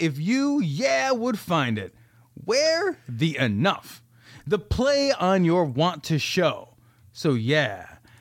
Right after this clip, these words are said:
out for the two-two here goes. When I was <laughs> young, you tortured me.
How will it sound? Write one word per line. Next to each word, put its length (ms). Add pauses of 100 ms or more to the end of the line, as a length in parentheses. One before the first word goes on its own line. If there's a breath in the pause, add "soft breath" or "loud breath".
(200 soft breath)
out 320
for 140
the 160
two-two 800
here 380
goes. 720 (260 soft breath)
When 180
I 100
was 300
<laughs> 0
young, 440 (220)
you 160
tortured 560
me. 260